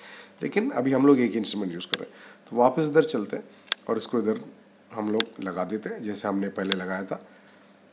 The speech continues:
तो अभी ज़रा ध्यान से देखिए, मैं सब कुछ भरते जा रहा हूँ, बाद में जाके इसका जो मज़ा है, मैं आपको बताऊँगा, ठीक है? अभी ज़रा ध्यान से सुनिए। अब क्या चाहिए हमें? अब मैं सोच रहा हूँ, मुझे यार एक पैड चाहिए। अभी ये देखते देखते मुझे लगा, यार, ये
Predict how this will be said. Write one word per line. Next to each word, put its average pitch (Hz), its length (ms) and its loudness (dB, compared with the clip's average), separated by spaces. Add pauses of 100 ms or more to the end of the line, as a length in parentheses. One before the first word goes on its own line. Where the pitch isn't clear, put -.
(920)
तो - 60 6
अभी 226 260 2
ज़रा 170 240 6
ध्यान 143 260 6
से 165 100 2
देखिए, 160 240 4
मैं 170 100 4
सब 139 240 0
कुछ 143 200 0
भरते 117 340 6
जा 127 140 6
रहा 113 80 4
हूँ, 147 180 -2 (300)
बाद 113 160 6
में 135 100 6
जाके 131 260 2
इसका 127 240 2
जो 120 140 2
मज़ा 110 240 2
है, 120 60 4
मैं 110 100 2
आपको 92 200 -4
बताऊँगा, - 600 -12
ठीक 165 100 -8
है? 160 60 0
अभी 120 160 -2
ज़रा 113 420 -2
ध्यान 104 220 -2
से 101 80 -8
सुनिए। 87 260 -10 (800)
अब 208 340 6 (120)
क्या 120 140 10
चाहिए 90 300 -4
हमें? - 180 -10 (380)
अब 135 120 2
मैं 175 260 10
सोच 139 340 2
रहा 156 100 6
हूँ, 160 140 6
मुझे 139 260 4
यार 131 440 4
एक 143 260 -2
पैड 101 440 2
चाहिए। - 280 -12 (480)
अभी 139 280 -2
ये 190 360 0
देखते 143 340 2
देखते 170 220 0
मुझे 165 240 2
लगा, 156 220 4
यार, 170 140 6
ये 165 420 0